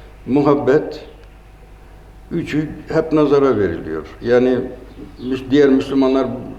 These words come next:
böyle değil mi ki yani? Böyle veya değil hiçbir alakadar etmez. Bize verilen emir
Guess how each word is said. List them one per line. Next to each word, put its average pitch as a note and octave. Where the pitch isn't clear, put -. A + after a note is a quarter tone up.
böyle C3
değil D#3+
mi F#2
ki F#2
yani? F2+
Böyle F#3+
veya F3+
değil F3
hiçbir A#2
alakadar -
etmez. -
Bize A2
verilen G2+
emir A2+